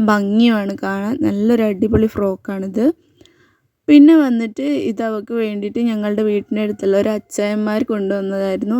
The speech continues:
നല്ല ഭംഗിയുള്ള ഒരു സ്-, എന്താ പറയുക, സിൽക്കിൻ്റെ നല്ലൊരു ഫ്രോക്കാണിത്. ഇതും അവൾ ഒരുപാട് ഉപയോഗിച്ചു. നല്ല ഭംഗിയുള്ളൊരു ഡ്രസ്സാണ്. ഇത് വന്നിട്ട് നമുക്ക് ഈ ഇതിന് അവൾക്ക്, ഏഹ്, എടുത്തൊരു ഡ്രസ്സാണിത്. ഒരു കോട്ട് സെറ്റ്,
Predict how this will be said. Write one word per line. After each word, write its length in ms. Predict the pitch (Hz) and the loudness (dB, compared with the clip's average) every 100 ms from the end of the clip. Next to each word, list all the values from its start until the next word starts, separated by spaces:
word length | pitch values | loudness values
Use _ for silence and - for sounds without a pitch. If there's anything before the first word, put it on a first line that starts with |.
| 254 | -2
നല്ല 320 | 196 185 202 | -4 -2 -2
ഭംഗിയുള്ള 640 | 214 208 196 202 202 196 208 311 _ _ - _ | 0 -2 -2 0 2 2 2 -2 _ _ -20 _
ഒരു 160 | 202 226 | 0 0
സ്-, 120 | - - - 196 | -2 -8 -2 -2
എന്താ 260 | 196 202 | 0 0
പറയുക, 280 | 233 226 233 - | 0 2 0 2
സിൽക്കിൻ്റെ 640 | 220 208 - 247 240 254 | 0 0 -2 2 4 6
നല്ലൊരു 440 | 247 214 233 262 269 | 4 4 4 4 2
ഫ്രോക്കാണിത്. 680 | 220 208 185 214 208 190 208 349 _ _ - - _ - | 0 -2 -2 -4 -4 -2 -2 -4 _ _ -20 -20 _ -2
ഇതും 200 | 254 285 | 6 8
അവൾ 160 | 320 254 | 8 4
ഒരുപാട് 400 | 254 220 220 220 | 2 0 0 0
ഉപയോഗിച്ചു. 540 | 220 214 208 - - 240 359 - - | -2 -2 -4 -4 -2 0 0 -4 -6
നല്ല 300 | 220 220 220 | -4 -2 -2
ഭംഗിയുള്ളൊരു 580 | 220 214 208 208 202 196 | -2 -2 -2 -2 -4 -4
ഡ്രസ്സാണ്. 560 | 196 196 - 202 208 302 - | -6 -8 -8 -6 -2 -4 -2
ഇത് 180 | - 277 | 0 6
വന്നിട്ട് 440 | 320 302 262 247 269 | 6 8 6 4 -2
നമുക്ക് 340 | 254 226 214 240 | -2 -4 -4 -6
ഈ 160 | 226 226 | -4 -2
ഇതിന് 360 | 208 185 208 247 - - - - - | -2 -2 0 2 0 -4 -20 -16 -2
അവൾക്ക്, 420 | 214 214 208 240 240 - | 0 0 0 0 2 2
ഏഹ്, 500 | 208 202 196 196 196 - _ _ - | 2 2 2 0 -2 -4 _ _ -4
എടുത്തൊരു 440 | 214 190 - 220 | -2 -2 -2 0
ഡ്രസ്സാണിത്. 800 | 202 202 196 - 208 196 185 208 233 - | 0 0 -2 -2 -2 -2 0 0 0 -2
ഒരു 120 | 214 | -6
കോട്ട് 320 | - 196 196 | -2 -2 -2
സെറ്റ്, 360 | - 196 - | -2 -4 -2